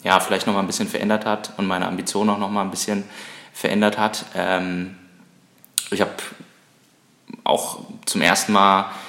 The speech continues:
ähm, so viele Rennen gewonnen, vor allen Dingen halt das erste Mal auch Rennen gewonnen abseits von, von Jugendrennen.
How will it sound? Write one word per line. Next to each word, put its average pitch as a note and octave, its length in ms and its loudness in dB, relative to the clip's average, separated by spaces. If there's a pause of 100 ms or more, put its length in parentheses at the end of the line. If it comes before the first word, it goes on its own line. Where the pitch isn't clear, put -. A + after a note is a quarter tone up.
(260)
ähm, F#2+ 440 0
so G2 80 0
viele G#2 260 2
Rennen A2 220 6
gewonnen, A2+ 440 6
vor - 160 0
allen G2 100 4
Dingen G2+ 120 2
halt G2 140 2
das F2+ 80 -4
erste F#2+ 240 0
Mal F#2 100 0
auch F#2 240 0
Rennen F#2 540 -2
gewonnen F#2+ 340 0
abseits - 460 -2
von, F2+ 320 -4
von F#2+ 180 -6
Jugendrennen. B2 640 0